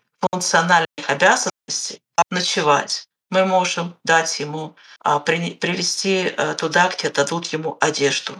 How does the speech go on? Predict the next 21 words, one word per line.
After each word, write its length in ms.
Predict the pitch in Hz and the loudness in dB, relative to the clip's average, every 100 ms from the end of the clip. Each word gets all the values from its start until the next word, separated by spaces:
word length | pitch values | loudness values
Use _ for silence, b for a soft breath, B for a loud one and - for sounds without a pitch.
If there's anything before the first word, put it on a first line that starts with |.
| - _ | -18 _
где 260 | - 160 | -6 -2
его 400 | 160 156 180 180 - | 0 2 0 0 -4
накормят. 800 | 160 156 156 143 - - - - | -4 2 2 2 -4 -12 -14 -14
Больше, 880 | 170 151 196 254 311 - - - - _ _ _ | -20 -6 2 4 4 2 0 -2 -8 _ _ _
чем 540 | - - 196 190 - - _ _ _ | -4 0 2 0 -2 -14 _ _ _
наши 400 | 170 185 185 - | -2 2 2 2
функциональные 880 | - 160 160 - 160 - 170 160 156 | -4 -6 -4 -2 0 0 0 0 -2
обязанности, 640 | 156 196 220 180 170 - | 2 2 4 0 -4 -4
мы 120 | 156 | -2
сделать 440 | 156 180 196 175 - | -2 2 2 2 0
не 80 | 165 | -2
можем. 420 | 165 156 - - _ _ _ _ _ | -2 -2 -4 -10 _ _ _ _ _
Мы 100 | 190 | 2
можем, 560 | 220 269 262 226 233 - _ _ _ _ _ _ - | 6 6 4 2 0 -6 _ _ _ _ _ _ 0
кроме 360 | 208 233 220 | 4 6 4
функциональных 760 | - 196 - 226 208 202 214 - | 2 -2 0 2 4 2 2 0
обязанностей, 560 | 175 208 214 147 147 | 4 4 4 0 -2
мы 140 | 165 214 | 2 2
сочувствуем, 720 | - 214 - 190 - - 151 | 4 0 0 -2 -2 -2 -2
мы 140 | 190 | -2
переживаем, 760 | 208 214 196 - 165 156 151 - | 0 2 2 0 2 4 4 2